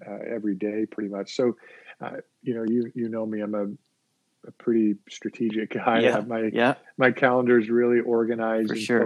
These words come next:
Speaker 1: focused and intentional. And, uh, you know, I've learned that that's with so many things. I'm on a lot of different,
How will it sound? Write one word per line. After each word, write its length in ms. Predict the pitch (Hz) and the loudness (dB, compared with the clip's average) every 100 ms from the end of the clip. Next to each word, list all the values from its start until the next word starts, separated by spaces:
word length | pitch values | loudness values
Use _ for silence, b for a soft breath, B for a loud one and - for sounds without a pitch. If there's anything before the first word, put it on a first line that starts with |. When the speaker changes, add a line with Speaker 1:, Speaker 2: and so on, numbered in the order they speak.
| 107 | 2
Speaker 1:
focused 380 | - 113 - | -2 -4 -4
and 140 | 117 110 | -6 -6
intentional. 840 | 107 98 120 113 - 113 110 107 | -6 -6 -6 -6 -8 -6 -4 -4
And, 160 | 101 98 b b b - | -6 -10 b b b -16
uh, 60 | - | -8
you 120 | 160 | -4
know, 80 | 120 | -2
I've 140 | 110 | 0
learned 400 | 113 117 117 117 | 0 -2 -2 -2
that 140 | 113 110 | -2 -2
that's 400 | 113 107 - - _ - 170 | -2 -4 -10 -18 _ -20 -16
with 320 | - 139 120 - | -6 0 0 0
so 220 | - 123 | -4 -4
many 220 | 117 113 | -4 -6
things. 480 | - 117 110 110 107 | -6 -8 -8 -8 -8
I'm 220 | 104 107 | -8 -10
on 240 | 113 110 104 | -10 -8 -8
a 180 | 104 107 | -8 -6
lot 120 | 107 | -6
of 60 | 104 | -6
different, 400 | 107 - 107 | -8 -10 -16